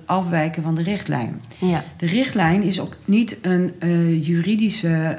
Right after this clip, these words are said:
Speaker 1: maatstaf, hè. Heel veel dokters zijn inmiddels zo dat ze zeggen: "Ja, maar als ik het buiten de richtlijn omdoe, dan doe ik iets fout."
Speaker 2: Nee,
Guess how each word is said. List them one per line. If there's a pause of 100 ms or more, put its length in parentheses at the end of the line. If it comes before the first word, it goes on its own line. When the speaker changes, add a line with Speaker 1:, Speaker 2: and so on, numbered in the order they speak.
(120)
Speaker 1:
maatstaf,
hè.
Heel
veel (400)
dokters
zijn
inmiddels
zo
dat
ze
zeggen:
"Ja,
maar
als
ik
het
buiten
de
richtlijn
omdoe,
dan
doe
ik
iets (320)
fout." (220)
Speaker 2:
Nee,